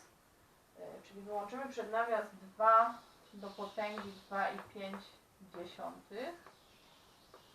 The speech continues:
I teraz w nawiasie otrzymamy dwa do pewnej potęgi.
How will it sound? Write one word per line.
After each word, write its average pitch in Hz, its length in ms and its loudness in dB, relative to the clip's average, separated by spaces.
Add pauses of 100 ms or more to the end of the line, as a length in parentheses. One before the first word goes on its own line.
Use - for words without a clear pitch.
(400)
I 202 60 -14
teraz 208 420 -2
w 208 100 -10
nawiasie 208 640 0 (240)
otrzymamy 190 560 -8
dwa 214 440 8
do 185 240 0 (460)
pewnej 254 400 -4
potęgi. 185 840 -6